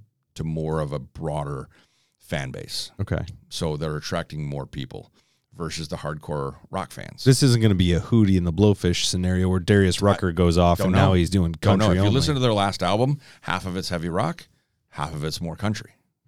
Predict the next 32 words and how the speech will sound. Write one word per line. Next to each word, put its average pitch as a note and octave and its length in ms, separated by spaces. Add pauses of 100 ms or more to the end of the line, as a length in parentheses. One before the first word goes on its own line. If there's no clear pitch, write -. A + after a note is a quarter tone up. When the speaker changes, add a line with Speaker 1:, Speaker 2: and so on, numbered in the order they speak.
Speaker 2:
Mm. F2 120
Speaker 1:
It's D#2+ 300
ju-, F#2+ 140
it's, - 340 (300)
which G#2 240
makes B2+ 180
sense F3+ 280
to - 100
me F2+ 100
why E2 180
they're D#2+ 100
doing D#2 260
Brantley C2+ 300
Gilbert. A1 280 (720)
Speaker 2:
Yeah. D3 240 (580)
Speaker 1:
Quite D#2+ 200
honestly. A#1+ 360 (680)
Um, C#2+ 580 (1300)
all G#2+ 60
right, E2 160
so A2 180
let's A#2 260
go F3+ 120
through D3+ 180
some - 140
of G#2+ 60
these F#2+ 100
bands. D#2+ 360
So G2 640 (500)
Coldplay, G#2+ 600 (100)
which G#2+ 200
is, F#2+ 180